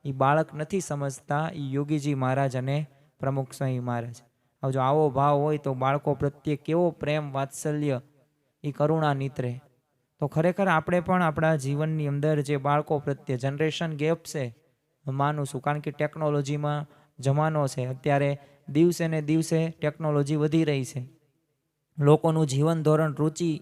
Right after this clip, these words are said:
ઈ પણ બદલાઈ રહ્યું છે, જૂની પદ્ધતિ છે, પૌરાણિક ઈ પદ્ધતિ અત્યારે ધીમે ધીમે ભૂલસાતી પણ જોવા મળે છે. પરંતુ ખરેખર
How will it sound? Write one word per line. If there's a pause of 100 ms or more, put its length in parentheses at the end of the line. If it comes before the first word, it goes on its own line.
(140)
ઈ
પણ
બદલાઈ
રહ્યું
છે, (680)
જૂની
પદ્ધતિ
છે,
પૌરાણિક
ઈ
પદ્ધતિ
અત્યારે
ધીમે
ધીમે
ભૂલસાતી
પણ
જોવા
મળે
છે. (600)
પરંતુ
ખરેખર